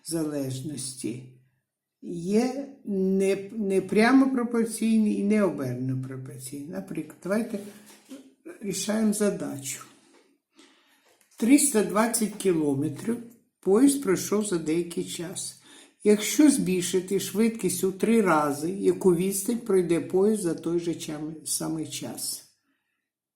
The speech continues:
С дорівнює В на Т. Збільшимо швидкість В у три рази, значить і шлях збільшиться в три рази.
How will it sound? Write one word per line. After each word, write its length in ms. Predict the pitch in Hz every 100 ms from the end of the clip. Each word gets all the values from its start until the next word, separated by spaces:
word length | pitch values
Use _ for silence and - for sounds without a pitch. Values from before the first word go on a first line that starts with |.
| -
С 460 | 190 220 277 - 220
дорівнює 560 | 190 175 170 202 220 196
В 240 | 151 151
на 180 | 165 165
Т. 360 | - 156 131 131 - _ _ _ _
Збільшимо 920 | 175 170 247 226 - 214 196 175 143 127 - - - _ _ _ - - _ _
швидкість 800 | - 180 180 156 - 196 - 170
В 320 | 175 160 147
у 120 | 185
три 240 | - 175 156
рази, 460 | 139 139 147 226 - -
значить 600 | 175 160 135 160 135 -
і 60 | 165
шлях 400 | - 190 190 208
збільшиться 540 | 190 208 - 180 165
в 80 | 160
три 200 | 160 170
рази. 380 | 135 135 131